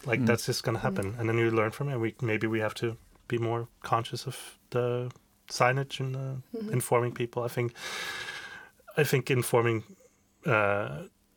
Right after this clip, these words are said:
Speaker 1: tourists when they get here, maybe a pamphlet or something about, like, what you can and cannot do.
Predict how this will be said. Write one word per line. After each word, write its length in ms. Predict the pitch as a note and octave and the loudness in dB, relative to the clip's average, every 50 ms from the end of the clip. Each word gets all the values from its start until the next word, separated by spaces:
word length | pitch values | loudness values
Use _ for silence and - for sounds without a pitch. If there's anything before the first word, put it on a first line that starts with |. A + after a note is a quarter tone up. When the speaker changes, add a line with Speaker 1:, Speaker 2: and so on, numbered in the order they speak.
| _ _ - | _ _ -2
Speaker 1:
tourists 380 | - - A2+ G#2+ G#2 G2 - - | 4 6 6 6 6 4 2 0
when 80 | G2+ | 0
they 100 | G2 G2+ F#2+ | 0 0 2
get 180 | A2 G2+ F#2+ | 2 2 2
here, 280 | - - G2 F#2+ G2 F#2+ - - - | 2 -2 -2 -2 -2 -4 -6 -10 -4
maybe 220 | - A#2 G#2+ G#2 G#2+ | -2 0 2 2 0
a 60 | G2+ | 0
pamphlet 420 | - - G#2+ G#2 - - D3 C#3 | 0 0 -2 -2 -2 -2 -2 0
or 40 | D#3 B2+ | 0 2
something 360 | - C#3 A#2 F#2+ - A#2+ A#2+ | 4 4 4 4 4 4 4
about, 380 | A2 F#2+ A#2 G#2+ F#2+ G2 B2+ - - C#3 C#3+ C3 C3 - _ _ - F3 E3 E3 | 4 4 4 4 4 2 0 -4 -8 -16 -16 -16 -16 -20 _ _ -20 -14 -6 0
like, 240 | C#3+ G#2 G2+ F#2+ - - - - - - _ _ _ - | 2 2 2 2 0 -10 -20 -20 -20 -20 _ _ _ 0
what 260 | A#2+ A#2 A2 G2 - | 2 4 4 2 0
you 60 | A2+ | -4
can 200 | - - G#2+ G2+ | -2 0 0 0
and 100 | G#2 G2 | 0 0
cannot 300 | - - G#2 G2 G2 F#2+ | -2 -2 -2 -2 -2 0
do. 280 | - A2 G2+ G2 G2 | 0 0 2 2 0